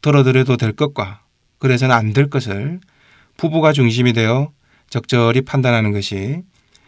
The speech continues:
바로 효의 시작입니다. 이가 썩을 것이 걱정이 되어 사탕을 사달라는 아이 요구를 잘 거절하는 것이 진정한 자애로움이며 끊임없이 부부간의 틈을 벌리고 이간질시키려는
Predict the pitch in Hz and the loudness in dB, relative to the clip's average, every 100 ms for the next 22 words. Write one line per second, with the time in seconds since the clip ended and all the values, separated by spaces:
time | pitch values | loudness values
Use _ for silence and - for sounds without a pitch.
0 | _ - 110 104 98 - 135 127 110 104 | _ -8 -4 -2 -4 -2 0 0 0 -2
1 | 156 185 - - 143 135 104 104 - 135 | -4 -8 -10 -6 -2 -2 -2 -8 -12 -14
2 | 131 - _ _ _ _ _ _ _ _ | -16 -20 _ _ _ _ _ _ _ _
3 | _ _ _ - - _ _ _ _ 143 | _ _ _ -20 -20 _ _ _ _ 2
4 | 143 143 170 160 139 135 131 139 135 143 | 4 4 2 0 0 0 2 0 2 4
5 | 127 120 104 113 175 190 - 139 143 139 | 6 4 4 2 -2 -6 -6 -2 2 2
6 | 131 123 127 127 123 123 131 127 113 110 | 4 2 2 2 2 2 2 2 2 0
7 | 120 117 104 107 107 117 131 139 120 104 | 0 -2 -4 -6 -4 -2 2 4 2 0
8 | 98 95 101 165 180 _ _ _ - - | -4 -6 -6 -8 -10 _ _ _ -8 -4
9 | 110 120 123 120 113 120 123 107 101 98 | 2 4 4 2 -2 0 0 0 -2 -4
10 | 98 104 160 196 - _ _ _ _ _ | -4 -6 -6 -10 -18 _ _ _ _ _
11 | - 156 165 156 - 151 139 160 147 135 | -4 0 0 0 0 -2 0 0 4 4
12 | 127 - - 156 135 117 113 110 104 127 | 4 -2 -4 -2 0 2 0 0 0 -2
13 | 170 _ _ - 113 113 123 127 127 139 | -8 _ _ -8 -2 4 4 2 -2 -4
14 | - 113 104 98 117 160 | 0 0 0 0 -2 -4